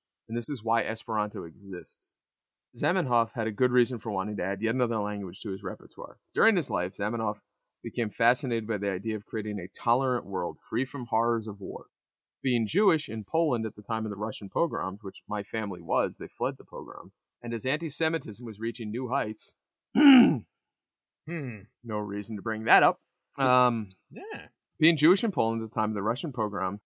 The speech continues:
Speaker 1: and as anti-Semitism was reaching new heights, Zamenhof dreamed of a day when people could come together. To make this world a reality, he decided the best thing to do was to make an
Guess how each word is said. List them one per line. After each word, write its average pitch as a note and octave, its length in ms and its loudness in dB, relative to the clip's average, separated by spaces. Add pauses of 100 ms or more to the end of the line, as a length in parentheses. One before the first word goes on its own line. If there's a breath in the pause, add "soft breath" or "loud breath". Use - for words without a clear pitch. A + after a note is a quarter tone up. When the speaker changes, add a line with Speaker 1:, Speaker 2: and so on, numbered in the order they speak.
(240)
Speaker 1:
and G#2+ 120 -4
as G2+ 100 -4
anti-Semitism A#2 800 -2
was G2 140 -8
reaching G#2+ 300 -4
new A2 140 -2
heights, G2 320 -6
Zamenhof A#2+ 460 0
dreamed G#2+ 260 -6
of G#2+ 100 -6
a B2+ 40 -4
day G#2 300 -2
when A2 200 -4
people G#3+ 320 -6
could - 140 -18
come C3+ 200 -2
together. C3+ 420 -4 (340)
To B2 60 -8
make C#3+ 220 2
this D#3+ 180 -2
world G#2+ 220 -2
a G#2 60 -6
reality, A2 520 0
he A2 100 -8
decided G#2+ 380 -2
the G2+ 80 -8
best C#3 240 0
thing E3+ 160 -2
to G#2+ 80 -6
do F#2+ 160 -4
was G#2+ 140 -8
to G2+ 60 -8
make G#2+ 180 -6
an G2 200 -8